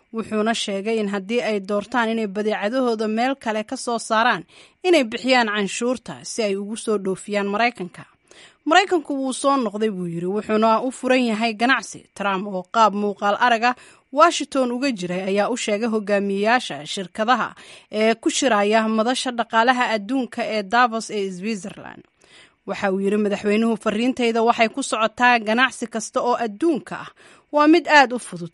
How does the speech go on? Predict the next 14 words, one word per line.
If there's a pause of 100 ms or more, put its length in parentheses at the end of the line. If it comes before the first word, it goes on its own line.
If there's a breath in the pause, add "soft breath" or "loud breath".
Kaalay
ku
samee
badeecadaada
Amerika.
Waxaana
kugu
siin
doonaa,"
buu
yiri,
"canshuuraha
ugu
hooseeya